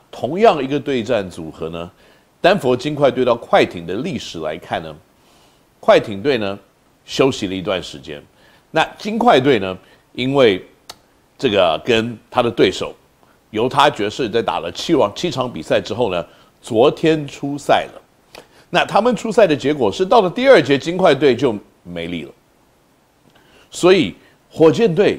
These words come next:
真的比金块队体力好这么多吗？他们难道上场时间的调配、板凳使用比较多吗？都没有。可是今天火箭队却拿湖人队在开赛来祭旗。火箭队湖人这个对战系列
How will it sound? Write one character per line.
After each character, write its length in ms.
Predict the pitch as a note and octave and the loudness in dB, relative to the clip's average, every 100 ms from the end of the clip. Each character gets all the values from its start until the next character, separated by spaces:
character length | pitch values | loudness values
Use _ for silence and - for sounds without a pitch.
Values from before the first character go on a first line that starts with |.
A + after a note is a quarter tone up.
| - | -2
真 160 | G3 | 0
的 80 | F#3+ | 0
比 140 | A2+ | -2
金 160 | F#2 C#3 | -6 -6
块 160 | D#3+ E3+ | -4 -2
队 160 | D3 | -2
体 160 | - - | -6 -8
力 100 | A#2 | -10
好 160 | - | -10
这 140 | - D3+ | -12 -10
么 80 | A2+ | -6
多 180 | B2 | -6
吗？ 160 | A#2 A2+ _ _ _ _ - | -6 -10 _ _ _ _ -4
他 100 | F#3+ | -2
们 80 | |
难 100 | F3 | 0
道 100 | F3+ | 0
上 200 | E3+ A#3+ | 0 -2
场 180 | C#3 A#2 | -4 -8
时 180 | F#2+ B2+ | -10 -8
间 120 | D3+ | -8
的 80 | D3+ | -8
调 220 | - A2+ | -2 -2
配、 260 | A#2+ D3 D#2 - _ _ _ _ - | 0 -2 -2 -12 _ _ _ _ -2
板 140 | A#2 | 0
凳 140 | C#3+ | 0
使 180 | E3+ - | -2 -2
用 120 | D3 | -4
比 80 | A#2 | -4
较 80 | B2+ | -6
多 200 | - C#3+ | 0 0
吗？ 220 | C3 A2+ - _ _ _ _ _ _ _ | 0 -4 -10 _ _ _ _ _ _ _
都 120 | C3 | 0
没 200 | A#2+ E2 | 0 -4
有。 80 | D#2+ - _ _ _ _ _ - | -10 -16 _ _ _ _ _ -10
可 140 | G#2 | -6
是 160 | - A#2+ | -4 -6
今 360 | - D#3+ F3 | -4 -4 -2
天 240 | D3 D#3+ D#3 | -2 -4 -4
火 280 | - F2 | -6 -8
箭 220 | D#2 G#2+ F#2 | -4 -4 -2
队 220 | G2 - - - _ | -4 -6 -14 -20 _
却 180 | - B2 | -2 -2
拿 420 | F2 E2+ F#2+ G2+ - _ | -2 -4 -4 -4 -8 _
湖 240 | - G2+ | -10 -4
人 220 | A2+ G#2+ G#2 | -2 -2 -2
队 180 | A2 | -4
在 220 | F2 F#2+ D2+ | -2 -4 -6
开 240 | - - | -4 -4
赛 280 | - B2+ D2+ - _ _ | -2 -2 -2 -8 _ _
来 100 | - D#2 | -14 -12
祭 200 | - E2+ | -12 -14
旗。 240 | - - - - _ - _ - _ _ _ _ _ | -14 -14 -16 -20 _ -20 _ -20 _ _ _ _ _
火 160 | F3+ F3 | 2 4
箭 160 | B3+ | 4
队 140 | G#3 F3+ | 6 6
湖 180 | C#3+ | 6
人 100 | D#3+ | 2
这 100 | D3+ | 2
个 80 | D#3 | 2
对 160 | D3+ C#3+ | 2 2
战 200 | C3+ B2+ | 2 0
系 160 | A#2+ | 0
列 240 | A#2+ G#2+ | 0 0